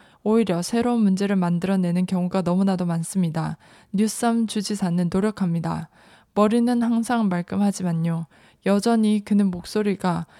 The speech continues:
큰 이익 집단과 그들이 내세우는 허황된 약속에 보상을 주는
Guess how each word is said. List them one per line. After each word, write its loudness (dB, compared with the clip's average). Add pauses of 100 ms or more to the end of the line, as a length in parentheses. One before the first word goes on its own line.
(200)
큰 -2
이익 0
집단과 -2 (300)
그들이 0
내세우는 2 (300)
허황된 2
약속에 -2
보상을 0
주는 -4